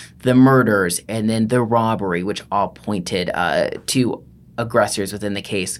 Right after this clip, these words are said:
which led to the decision to attempt to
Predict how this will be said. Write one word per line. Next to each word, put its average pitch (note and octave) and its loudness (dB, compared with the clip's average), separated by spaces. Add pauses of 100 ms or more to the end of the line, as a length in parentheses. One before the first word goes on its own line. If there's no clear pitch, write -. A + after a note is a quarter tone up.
which G2 -8
led G2 -2
to E2+ -6
the F2 -6
decision F#2 -6 (320)
to G#2 -2
attempt G#2+ -6 (120)
to F#2 -6